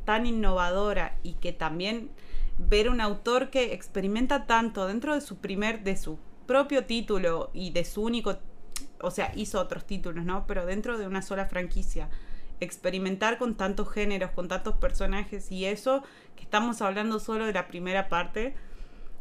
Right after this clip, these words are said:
porque esto tiene un abanico gigante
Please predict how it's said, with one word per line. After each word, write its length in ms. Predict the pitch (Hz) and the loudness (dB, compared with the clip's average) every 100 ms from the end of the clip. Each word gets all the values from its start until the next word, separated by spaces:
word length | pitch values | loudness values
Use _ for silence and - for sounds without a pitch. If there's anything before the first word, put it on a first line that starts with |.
| - - | -4 2
porque 560 | 185 165 165 160 - - | 2 2 0 -2 0 -2
esto 260 | 190 - 208 | -4 -6 -4
tiene 200 | 208 208 | -2 0
un 100 | 208 | 0
abanico 540 | 170 170 196 202 214 | 0 0 -2 0 0
gigante 680 | 208 196 185 190 202 220 262 | 0 0 2 4 4 4 4